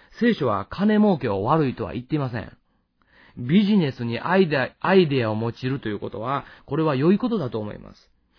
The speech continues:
現に今の日本の大企業の中にも、創業者がクリスチャンであるという会社はたくさんありますね。えー、森永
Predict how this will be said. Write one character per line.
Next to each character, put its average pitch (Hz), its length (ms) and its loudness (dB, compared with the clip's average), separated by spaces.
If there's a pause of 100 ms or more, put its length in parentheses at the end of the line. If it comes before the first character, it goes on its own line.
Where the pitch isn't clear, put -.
(140)
現 185 220 4
に 160 180 4
今 180 180 2
の 135 220 -2 (220)
日 160 100 2
本 185 200 6
の 151 160 0
大 190 300 2
企 202 180 -2
業 180 140 4
の 107 120 -2
中 110 300 -6
に 117 100 -4
も、 120 300 -4 (340)
創 220 160 2
業 208 160 6
者 127 120 -4
が 101 140 -8
ク 131 140 -6
リ 175 120 2
ス - 80 -14
チ 160 60 -2
ャ 123 60 -2
ン 104 80 -4
で 98 80 -4
あ 101 60 -2
る 110 80 -6
と 101 80 -8
い 92 80 -6
う 95 60 -12
会 87 140 -18
社 - 120 -14
は - 60 -18
た - 120 -20
く - 100 -20
さ 214 120 0
ん 208 40 2
あ 190 60 2
り 180 80 -2
ま 165 100 -4
す 156 80 -10
ね。 208 240 0 (400)
え 62 400 -12
ー、 - 40 -12
森 131 260 4
永 143 400 0